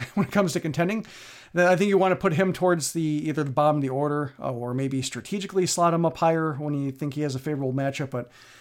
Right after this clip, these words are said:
I, I would count on his, uh, aggressiveness being exploited the way we saw Tim Anderson's being exploited, and, uh, as we've seen with other guys, just, uh, aren't able to replicate that success immediately.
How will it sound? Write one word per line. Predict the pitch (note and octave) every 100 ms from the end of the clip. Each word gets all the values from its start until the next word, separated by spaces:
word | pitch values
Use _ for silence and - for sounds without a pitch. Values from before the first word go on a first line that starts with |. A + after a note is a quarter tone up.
| - _ -
I, | C4+
I | A#3+
would | B3
count | B3 A3 G3+
on | E3+
his, | F#3 F3 D3+
uh, | E3+ - D#3+ D3 C#3+ C#3 -
aggressiveness | E3 C#3+ E3+ E3 D3+ D#3 -
being | E3 D#3
exploited | C#3 - D3 D3+ D#3 D3
the | C3+
way | C#3 C#3+
we | C#3+
saw | C#3 C3+
Tim | C3+ C#3
Anderson's | C3+ C3+ C3+ C#3 C3
being | C#3 C3+
exploited, | B2 - C#3 C#3 C#3+ A2+
and, | A2 A2 - - - - -
uh, | B2 A2+ G2+
as | B2+
we've | C3 C3
seen | - C#3+
with | B2+ D3+
other | D#3
guys, | C#3 D3 D3 C#3
just, | C#3 C3 -
uh, | D3+ C#3 - -
aren't | D#3 D3+
able | C#3+ D3
to |
replicate | C#3+ C#3+ C#3 D3
that | C#3 C3+
success | B2+ - D#3+ -
immediately. | - D3+ D#3 D#3 D#3+ D3+